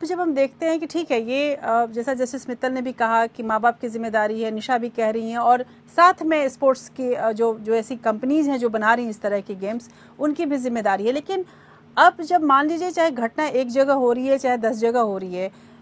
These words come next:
इसमें कोई शक नहीं कि इस तरह के गेम्स में कुछ एलिमेंट ऐसे हैं जो बच्चों को instigate कर रहे हैं। अब इनको आखिर अलग कैसे करें, कहाँ तक skill है,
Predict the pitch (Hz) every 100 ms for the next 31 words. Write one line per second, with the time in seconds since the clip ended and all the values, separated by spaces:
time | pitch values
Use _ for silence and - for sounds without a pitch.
0 | - 262 254 311 349 349 320 370 - 320
1 | 294 285 285 294 311 311 311 311 - 269
2 | 262 294 285 320 320 330 214 247 277 269
3 | 294 302 311 - 403 427 320 285 294 294
4 | 294 262 254 - 269 247 254 262 240 214
5 | 220 - 269 262 285 240 - 226 226 254
6 | - - 202 185 - - - - - -
7 | - - 269 285 - 285 294 370 - 269
8 | - - 277 311 359 - 277 277 240 233
9 | 220 269 269 302 311 311 311 - 302 294
10 | 277 277